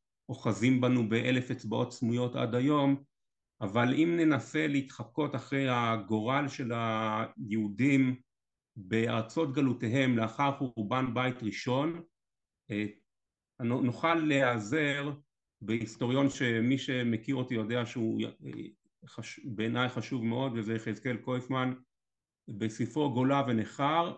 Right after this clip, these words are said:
והוא אומר שהמקור הראשוני לשנאת ישראל הוא העובדה שהעם היהודי הפך להיות, אה, עם גולה החל מחורבן בית ראשון,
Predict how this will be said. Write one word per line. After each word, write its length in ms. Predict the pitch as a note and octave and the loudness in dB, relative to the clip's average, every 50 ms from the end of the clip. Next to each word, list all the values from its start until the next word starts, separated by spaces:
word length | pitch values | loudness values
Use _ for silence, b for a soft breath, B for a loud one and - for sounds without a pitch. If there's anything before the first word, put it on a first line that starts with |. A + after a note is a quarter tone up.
| - - | -14 -14
והוא 720 | B2+ G2+ A2 B2 B2+ B2+ D#3+ F3+ F3+ F#3 - - - - _ - | -10 -6 -4 -2 0 0 0 0 0 -2 -4 -6 -8 -12 _ -2
אומר 580 | C3+ C3+ C3 C3+ C#3+ C#3+ C#3 C#3 C3+ C#3 C3+ - - _ | 0 2 4 4 2 2 2 2 0 0 -4 -6 -12 _
שהמקור 1500 | - - - - A#2+ A2 A#2 A#2 A#2+ A#2+ A#2 A#2 A#2 A#2+ A#2+ A#2+ - _ - E3+ F3 F3+ F3+ F3+ F3+ F#3 F3+ F#3 - _ _ _ _ _ _ _ _ _ - | -20 -16 -10 -8 -6 -4 -2 -2 0 0 0 0 0 -2 -2 -4 -10 _ -2 -2 0 2 0 0 0 -2 -4 -6 -12 _ _ _ _ _ _ _ _ _ -6
הראשוני 840 | A#2+ A2+ B2 A2+ - - C#3+ B2 B2+ C#3 D3+ D3+ C3+ A#2 G2+ - - D3 | -4 -2 -2 -2 -2 -2 0 4 4 6 6 6 4 4 0 -4 -6 -6
לשנאת 580 | A#2 A2 A2+ A2+ - B2 A#2+ C3+ D3 C#3+ - | -4 -4 -4 -2 0 0 2 2 0 0 0
ישראל 600 | D#3 C#3 - - - B2 A#2+ A#2+ A#2+ B2+ C#3+ D#3 D3+ - - _ _ _ _ _ _ _ _ _ _ _ _ _ _ _ _ | -2 -4 -2 -2 -2 0 2 2 2 2 0 -2 -2 -6 -14 _ _ _ _ _ _ _ _ _ _ _ _ _ _ _ _
הוא 380 | - - - D#3 E3 F3 E3 | -14 0 2 4 4 6 6
העובדה 680 | C#3+ C#3 C3 A2+ G2 A2 G#2+ G2+ G2+ B2+ C#3+ D#3 E3 D#3+ | 6 6 6 4 2 -2 -4 -2 2 2 4 4 2 2
שהעם 400 | - - - B2 C3+ C#3+ D3 D3+ | 0 0 0 0 2 2 2 2
היהודי 340 | D3+ C#3 C3+ B2+ B2 C#3 C3+ | 4 4 2 2 2 2 2
הפך 260 | B2 - C#3 C3+ - | 2 0 -4 -6 -4
להיות, 340 | C#3 B2+ C3+ C3+ B2 B2+ - | -2 0 0 0 0 0 0
אה, 320 | C3 A#2 A2+ A2 A2 A2 A2 - - | 2 2 4 4 2 2 0 -2 0
עם 260 | C3 C3 C#3+ C#3 A#2+ | 2 2 2 2 2
גולה 340 | G#2 A2 A2 A2 A2+ B2 D3 D3 - - _ _ _ _ _ _ _ _ _ _ _ _ _ | 2 4 4 6 6 4 2 0 -4 -10 _ _ _ _ _ _ _ _ _ _ _ _ _
החל 220 | B2+ - - D3+ C#3 | -16 -8 -4 2 4
מחורבן 640 | C#3+ C#3+ C3+ C#3 C3+ - A2+ G#2 A#2 C3 C3 B2+ A#2+ | 4 4 4 2 0 -2 0 2 2 2 2 2 2
בית 240 | B2+ B2+ B2 A#2+ A#2 | 2 2 0 0 -2
ראשון, 560 | A2+ G2+ - - D3 C#3+ C#3+ D3 C#3 - - | -4 -4 -2 -2 0 0 0 0 -2 -4 -6